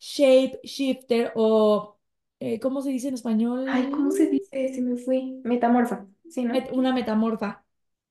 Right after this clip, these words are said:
Speaker 1: Y que, pues, eh, dónde encontrarla y así para que la capturaran.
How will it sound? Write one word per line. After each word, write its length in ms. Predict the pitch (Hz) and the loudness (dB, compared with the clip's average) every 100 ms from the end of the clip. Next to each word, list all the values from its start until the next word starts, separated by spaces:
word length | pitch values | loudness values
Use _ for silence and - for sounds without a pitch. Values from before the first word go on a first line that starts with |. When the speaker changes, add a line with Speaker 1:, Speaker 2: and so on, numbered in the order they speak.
| _ _ _ _ _ _ _ _ _ | _ _ _ _ _ _ _ _ _
Speaker 1:
Y 380 | 247 277 277 285 | -4 0 0 0
que, 200 | 262 226 | 0 0
pues, 300 | 220 226 - - | 0 -4 -6 0
eh, 160 | 214 | 2
dónde 200 | 208 214 | 4 2
encontrarla 560 | 226 214 180 190 185 202 | 2 0 0 0 0 -2
y 40 | |
así 180 | 190 220 | -4 -4
para 220 | 214 208 | -4 -6
que 100 | 202 | -4
la 180 | 202 190 | -6 -6
capturaran. 800 | 202 190 _ 214 220 220 190 | -8 -10 _ -2 0 0 0